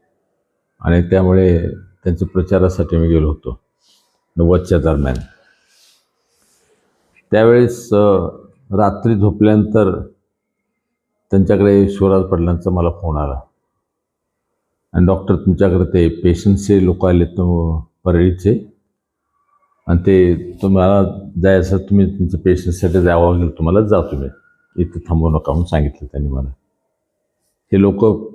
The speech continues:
शिवराज पाटलाकडे गेले, ते रात्री त्यांना उठवलं आणि असं, "असं डॉक्टर वंगे तुमच्याकडे प्रचाराला आलेत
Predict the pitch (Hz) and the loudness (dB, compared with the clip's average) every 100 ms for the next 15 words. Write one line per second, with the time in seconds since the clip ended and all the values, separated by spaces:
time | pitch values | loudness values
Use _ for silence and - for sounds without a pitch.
0 | - - - 101 104 101 95 101 98 95 | -20 -10 -2 0 0 -2 0 0 2 0
1 | 87 95 92 95 92 90 87 101 - 98 | 2 2 0 0 0 2 0 -2 -2 0
2 | 98 87 - 101 98 107 - _ _ _ | 2 0 0 2 2 0 -4 _ _ _
3 | _ _ _ 85 90 87 107 95 101 95 | _ _ _ -2 -2 0 0 0 0 0
4 | 98 101 98 95 101 101 95 95 95 92 | 0 0 2 2 0 2 2 2 0 0
5 | 92 87 98 90 87 85 85 | -4 -2 0 2 2 2 0